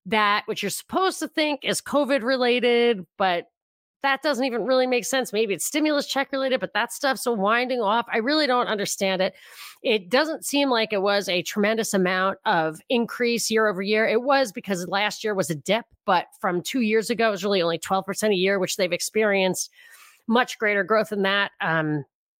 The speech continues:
and, you know, since I've been looking at the stats, which is the last twenty years from two thousand to two thousand four. And keeping it open twenty-four seven doesn't solve that problem at all. The problem isn't that there's a bottleneck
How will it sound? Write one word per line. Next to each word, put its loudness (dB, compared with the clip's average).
and, 6
you 6
know, 4
since 0
I've 0
been 2
looking 0
at -2
the -14
stats, -2
which -12
is -6
the -4
last 0
twenty 0
years 0
from 0
two -2
thousand 0
to -14
two -8
thousand -2
four. 2
And 0
keeping 2
it 2
open 0
twenty-four 0
seven 2
doesn't 0
solve 0
that 0
problem 0
at -2
all. 4
The -2
problem 2
isn't 0
that 0
there's 0
a 0
bottleneck 0